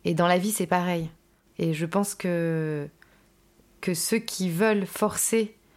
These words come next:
le rythme des choses finissent toujours par être déçus parce qu'ils n'ont pas laissé, euh,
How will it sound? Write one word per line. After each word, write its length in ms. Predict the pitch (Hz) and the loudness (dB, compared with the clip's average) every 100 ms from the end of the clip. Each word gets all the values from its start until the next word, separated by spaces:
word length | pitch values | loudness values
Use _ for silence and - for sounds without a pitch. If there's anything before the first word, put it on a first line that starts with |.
| _ _ _ _ _ _ | _ _ _ _ _ _
le 120 | 170 | 0
rythme 420 | 170 226 262 214 170 | 2 2 2 0 2
des 120 | 170 | 0
choses 380 | - 214 226 160 - _ _ _ _ _ | 2 2 2 -2 -8 _ _ _ _ _
finissent 400 | - - 190 185 | -10 0 2 2
toujours 520 | - 214 208 247 247 _ - | -2 -2 0 0 -2 _ 2
par 320 | 202 196 - _ - | 4 4 -2 _ -4
être 280 | 185 - | -2 2
déçus 460 | 190 202 196 226 226 - _ _ _ _ _ _ _ _ _ _ - | 2 2 0 -2 -4 -8 _ _ _ _ _ _ _ _ _ _ -4
parce 260 | 175 - | -2 -2
qu'ils 180 | - 196 | 0 2
n'ont 160 | 185 175 | 2 4
pas 160 | 220 | 4
laissé, 460 | 220 214 - 220 220 | 4 2 2 2 2
euh, 320 | 190 180 170 | 2 2 -2